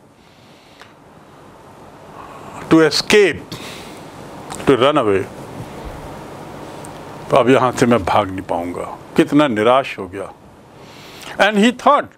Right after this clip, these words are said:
कि like a "Rat, I am also trapped now।" एक चूहे की तरह मैं भी यहाँ के माया जाल में फंस गया और इसका परिणाम कि अब ये जंगल में मैं भटक गया हूँ। It was late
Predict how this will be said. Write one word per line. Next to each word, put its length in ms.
कि 140
like 360
a 140
"Rat, 520
I 140
am 120
also 300
trapped 420
now।" 200
एक 260
चूहे 240
की 100
तरह 220
मैं 300
भी 100
यहाँ 180
के 140
माया 320
जाल 260
में 100
फंस 260
गया 160
और 100
इसका 240
परिणाम 460
कि 100
अब 140
ये 100
जंगल 340
में 120
मैं 180
भटक 360
गया 120
हूँ। 200
It 180
was 220
late 460